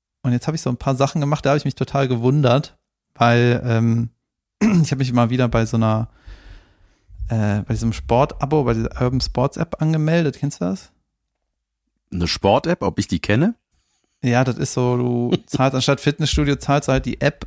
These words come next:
Speaker 1: und dann kannst du so
Speaker 2: Ja, doch, klar kenn ich sowas.
Speaker 1: Ja, ja, dann gehst du halt in, in ein Fitnessstudio, darfst du dann je nach Plan irgendwie so viermal im Monat.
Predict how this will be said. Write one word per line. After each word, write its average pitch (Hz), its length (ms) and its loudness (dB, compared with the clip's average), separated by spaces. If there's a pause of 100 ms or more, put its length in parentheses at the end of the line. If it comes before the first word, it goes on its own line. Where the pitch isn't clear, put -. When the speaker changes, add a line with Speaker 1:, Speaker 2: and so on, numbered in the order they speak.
(120)
Speaker 1:
und 123 120 2
dann 123 160 0
kannst 131 300 -2
du 127 40 0
so 123 480 2 (180)
Speaker 2:
Ja, 92 120 2
doch, 95 160 2
klar 104 160 4
kenn - 140 -2
ich 78 80 -2
sowas. 78 320 -4 (420)
Speaker 1:
Ja, 117 120 4
ja, 113 100 6
dann 113 120 2
gehst 120 200 -2
du 123 60 2
halt 120 180 0
in, 117 260 -2 (440)
in 117 300 0
ein 113 60 -2
Fitnessstudio, 117 540 -2
darfst 113 220 0
du 123 40 -2
dann 110 300 0 (240)
je 110 80 -2
nach 110 400 -4 (400)
Plan 113 560 0 (120)
irgendwie 110 140 -4
so 107 100 -2
viermal 110 360 0
im 107 80 0
Monat. 123 480 0